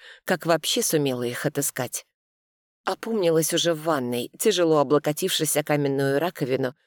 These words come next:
и направив перепуганный взгляд на своё отражение.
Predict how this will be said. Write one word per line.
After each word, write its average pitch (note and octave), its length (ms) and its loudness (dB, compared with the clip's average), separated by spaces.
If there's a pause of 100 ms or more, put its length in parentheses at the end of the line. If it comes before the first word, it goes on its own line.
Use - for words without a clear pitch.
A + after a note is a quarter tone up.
(180)
и F#3 100 2
направив F#3 520 0
перепуганный F3 600 2
взгляд D#3 420 -2
на E3+ 120 2
своё C#3 380 0
отражение. A2 760 -4